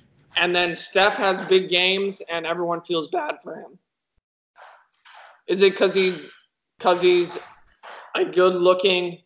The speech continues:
basketball player? What, what, what is that about?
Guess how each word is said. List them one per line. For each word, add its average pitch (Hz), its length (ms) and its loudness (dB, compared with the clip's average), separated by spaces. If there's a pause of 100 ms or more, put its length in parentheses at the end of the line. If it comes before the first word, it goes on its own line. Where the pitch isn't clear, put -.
(420)
basketball 175 500 4
player? 185 440 2 (360)
What, 196 320 4
what, 196 420 4
what 226 200 4
is 233 240 2
that 196 200 4
about? 165 460 -2